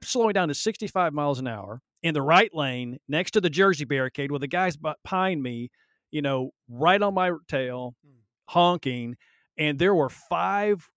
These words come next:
Speaker 1: workers. Picture this in your mind. Now, you're driving down a highway. There's a Jersey barricade to keep you out of the work zone.
Speaker 2: Hmm.
Speaker 1: There was five workers sitting on said concrete Jersey barricade with backs to traffic, eating their
Speaker 2: Wow.
Speaker 1: lunch.
Speaker 2: Wow.
Speaker 1: I
Speaker 2: Oh,
Speaker 1: was
Speaker 2: you
Speaker 1: just mind numbed. Like,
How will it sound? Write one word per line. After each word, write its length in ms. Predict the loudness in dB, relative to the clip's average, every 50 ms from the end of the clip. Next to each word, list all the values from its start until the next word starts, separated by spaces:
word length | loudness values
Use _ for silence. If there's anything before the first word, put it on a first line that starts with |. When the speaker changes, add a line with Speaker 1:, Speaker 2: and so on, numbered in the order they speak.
| _ _ _ -14
Speaker 1:
workers. 960 | -4 2 6 6 6 6 4 0 -8 -10 -10 -12 -16 -18 -18 -18 -20 -20 -20 _ _ _ _ _ _ _ 2
Picture 300 | 2 2 4 6 4 6
this 160 | 6 4 2
in 60 | 0
your 100 | -2 -2
mind. 200 | 0 0 0 -2
Now, 60 | -2
you're 160 | -4 -4 -6 -6
driving 380 | -4 -4 -2 0 0 0 -2
down 140 | -2 0 2
a 40 | 4
highway. 340 | 4 4 2 2 -4 -4 -2
There's 200 | 0 0 0 0
a 40 |
Jersey 360 | 2 4 4 6 4 4 2 2
barricade 540 | 2 4 4 4 2 2 0 0 0 0
to 60 | -2 -4
keep 240 | -6 -6 -6 -6
you 140 | -4 -2 0
out 60 | 0
of 80 | 2 2
the 80 | 2 4
work 240 | 4 4 2 2
zone. 220 | -2 -8 -8 -10 -12 _ _ -20 _ _
Speaker 2:
Hmm. 40 | -2
Speaker 1:
There 120 | 0 2 2
was 180 | 2 0 -2
five 380 | -4 -4 0 0 2 2 4 6
workers 480 | 6 6 6 6 2 -2 -6 -6 -4
sitting 680 | -4 -4 -2 0 0 0 0 0 0 -2 -4 -6 -8 -10 -12 _ _ _ _ _ -2
on 240 | 2 4 6 4 4
said 460 | 4 2 2 2 2 -2 -6 -10 -4
concrete 440 | 0 0 0 0 0 -2 -4 -4 0
Jersey 280 | 2 4 4 4 2 2
barricade 480 | 2 2 2 0 0 0 0 0 0
with 160 | 0 0 0 -2
backs 460 | -2 2 6 6 8 8 6 4 2
to 100 | 2 2
traffic, 540 | 4 6 6 6 6 6 4 0 -2 -2 -2 _
eating 200 | -2 0 2 4
their 120 | 4 6 6
Speaker 2:
Wow. 160 | 6 4 2
Speaker 1:
lunch. 240 | 0 -6 -10 -14 -16 -18 _ _
Speaker 2:
Wow. 460 | -8 -4 -2 0 0 0 0 -2 -6 -10 -18 _ _ _ _ _ _ _
Speaker 1:
I 120 | 2 4 6
Speaker 2:
Oh, 40 | 6
Speaker 1:
was 120 | 6 4
Speaker 2:
you 60 | 2
Speaker 1:
just 220 | 0 0 0 -2 -6 _ _ _ -18
mind 600 | -14 -12 -6 2 8 8 10 10 10 6 4 4
numbed. 400 | 4 4 4 4 2 0 0 0
Like, 180 | 2 2 2